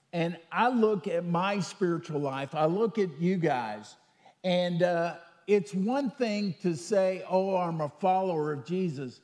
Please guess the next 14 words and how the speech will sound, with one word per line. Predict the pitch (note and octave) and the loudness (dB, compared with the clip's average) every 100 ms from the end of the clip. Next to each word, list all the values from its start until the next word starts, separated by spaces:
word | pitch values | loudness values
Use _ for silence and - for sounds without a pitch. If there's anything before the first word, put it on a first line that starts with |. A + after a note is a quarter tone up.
| _ - - | _ -20 -2
but | E3 F3+ | 2 2
what | F3 G3+ B3 | 2 0 2
about | C4+ C4 A3+ A3 | 4 4 2 -2
when | G3+ E3+ | 0 0
lives | E3 E3+ F3 F#3 C3+ - | 2 2 2 -2 -4 -4
get | E3 C3+ - | -4 -4 -8
stinking | - - F3+ F3 F#3+ E3+ | -12 -4 -2 -2 -4 -6
hard, | C3+ C#3 C#3+ B2 A2 F#2+ - _ _ _ _ - | -6 -4 -2 -2 -8 -12 -20 _ _ _ _ -6
right? | C3+ D3 F#3 G3+ - _ _ - - | -4 -2 -4 -6 -14 _ _ -20 -14
What, | E3 D#3 G#3 F3 - | -4 -2 -2 -4 -8
how | D3+ A3 A#3+ | -2 0 0
do | C#4+ | 0
you | A#3 A3+ G#3+ - - | 2 2 -2 -4 -6
act, | F3+ G3+ G3 E3+ | -4 -2 -2 -6